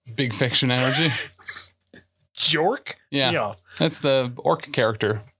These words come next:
Speaker 2: Oh!
Speaker 1: In, towards the beginning of, uh, Big Fiction or,
Speaker 2: I'm
Speaker 1: uh,
Speaker 2: waiting, I'm waiting
Speaker 1: Landing
Speaker 2: for
Speaker 1: Girl
Speaker 2: the
Speaker 1: Up Here.
Speaker 2: uh, that series is over. They, they finally finished up, so I can now binge all of it.
Speaker 1: Yeah.
Speaker 2: Yeah, I don't like waiting. So
Speaker 1: Fair.
Speaker 2: if I
Speaker 1: Fair.
Speaker 2: know, if I know there's an end game, I'll just
Speaker 1: Mm-hmm.
Speaker 2: wait till it's all over and then I'll binge it.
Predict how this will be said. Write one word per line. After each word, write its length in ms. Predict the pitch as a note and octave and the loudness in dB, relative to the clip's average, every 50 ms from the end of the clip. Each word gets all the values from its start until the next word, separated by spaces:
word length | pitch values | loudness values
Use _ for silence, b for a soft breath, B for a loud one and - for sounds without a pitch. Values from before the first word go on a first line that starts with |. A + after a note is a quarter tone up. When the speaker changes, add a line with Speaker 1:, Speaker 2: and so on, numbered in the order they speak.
| _ _ _ _ _ _ _ | _ _ _ _ _ _ _
Speaker 2:
Oh! 540 | - A3 C#4+ F4 F#4 F4+ D4 G#3 D#3+ B2+ A2+ - | -2 0 2 2 4 2 2 2 0 -2 -4 -4
Speaker 1:
In, 380 | - B2 C3+ C3+ C3 B2+ - - | -2 0 0 2 0 0 -2 -2
towards 260 | C3 C#3+ C#3 C3+ C3 | 0 0 2 2 2
the 80 | C3+ C3 | 0 0
beginning 340 | C3 B2+ C3 C3 C3 B2+ B2+ | 0 2 2 2 2 2 0
of, 180 | B2+ A#2+ A#2 | 0 0 0
uh, 180 | B2 B2 B2 A#2+ | 0 2 0 0
Big 200 | A2+ C3+ B2+ A#2 | 0 -2 -2 0
Fiction 300 | - C3+ B2 A2+ - B2 | 0 -2 -2 0 0 0
or, 180 | - A#2 B2 - | 0 0 0 0
Speaker 2:
I'm 160 | - - - | 0 2 2
Speaker 1:
uh, 40 | G#3+ | 2
Speaker 2:
waiting, 240 | A3+ A#3+ A#3+ A#3 G3+ | 2 2 0 0 0
I'm 120 | F3 F#3 | 0 0
waiting 180 | F#3+ - - - | 2 2 0 0
Speaker 1:
Landing 60 | - | 0
Speaker 2:
for 60 | A#3+ A#3+ | 0 0
Speaker 1:
Girl 140 | B3 - F3+ | 2 2 0
Speaker 2:
the 60 | A#2+ | 0
Speaker 1:
Up 80 | A#2+ | -2
Here. 240 | - - B2 A#2+ A2+ - | -2 -2 -2 -2 -2 0
Speaker 2:
uh, 160 | E3 F3+ F#3+ F#3+ | 0 0 2 2
that 120 | G3 F#3+ | 2 2
series 320 | - - A#3+ A#3 A3+ F#3+ | 2 2 2 2 2 2
is 120 | F3+ D3+ D#3+ | 2 2 2
over. 360 | F#3 G3+ F3 B2+ A2 A2+ B2 - - _ _ - | 2 2 2 0 -2 -2 -4 -6 -10 _ _ -2
They, 140 | C#3+ D3 D3+ | 0 0 0
they 140 | C#3+ D3 D3+ | 2 0 0
finally 240 | D3 E3+ E3 D#3 D3 | 0 0 0 0 0
finished 300 | - E3 D#3+ D3+ - F3+ | 0 0 0 0 0 0
up, 120 | F3 F3+ | 0 2
so 120 | - - C3+ | 2 0 0
I 60 | C3 | 0
can 160 | B2+ - C3+ | 0 0 0
now 180 | C3 B2+ B2+ B2+ | 2 2 2 0
binge 480 | B2 A2+ C3 B2+ C3 C3 B2+ - - - _ _ _ _ | 0 0 0 2 2 2 0 0 -2 -4 _ _ _ _
all 240 | - A2 A2+ A2 G#2+ | -2 0 2 2 2
of 80 | G#2 G#2+ G#2 | 0 -2 -2
it. 120 | F#2+ - _ | -4 -4 _
Speaker 1:
Yeah. 160 | - A#3+ B3+ F3 - _ _ - | 0 0 0 0 -2 _ _ -2
Speaker 2:
Yeah, 200 | C#3 C3+ B2+ A#2 C3 | -2 0 0 0 0
I 40 | C#3 | 0
don't 100 | D3 C#3+ | 0 2
like 140 | C#3 C3 A2 | 0 0 0
waiting. 360 | A#2 A2+ A2+ A2+ A2+ G#2+ G#2 - - _ _ _ - | 0 0 2 0 -2 -2 -4 -8 -18 _ _ _ -4
So 100 | - B2+ | -2 0
Speaker 1:
Fair. 180 | G#2+ - G#2+ - B B B B B B | 2 0 0 -2 B B B B B B
Speaker 2:
if 120 | B E3+ F3 | B 0 0
I 60 | F#3 F#3 | 0 2
Speaker 1:
Fair. 60 | - | 2
Speaker 2:
know, 200 | F3+ F3+ F#3+ G3+ - | 2 0 0 0 0
if 100 | E3+ - | 0 0
I 60 | F#3+ | 0
know 120 | E3+ E3+ E3+ | 2 2 2
there's 180 | F3+ F3+ D#3+ | 2 2 0
an 80 | E3+ D#3+ | 0 0
end 240 | B2 B2+ C#3+ D#3 D3+ | 0 0 0 0 0
game, 340 | D#3 D#3+ E3 E3+ F#3 F3+ - | 0 0 0 0 -2 -2 0
I'll 140 | - C3+ C#3 | 0 0 2
just 140 | C3 B2+ A#2 | 2 2 0
Speaker 1:
Mm-hmm. 80 | A2 | 2
Speaker 2:
wait 100 | C3 C3 | 0 2
till 100 | - D3 B2+ | 0 0 0
it's 100 | - C3+ | 0 0
all 140 | B2+ B2 | 2 2
over 140 | B2 A#2 A#2+ | 2 0 0
and 120 | B2 A#2+ A#2 | 0 0 0
then 80 | A2+ | 0
I'll 80 | A2+ A2 | 0 0
binge 260 | G2+ G#2+ G#2+ A2 G#2+ | 0 0 0 2 2
it. 180 | A2 A2 - | 0 -2 -2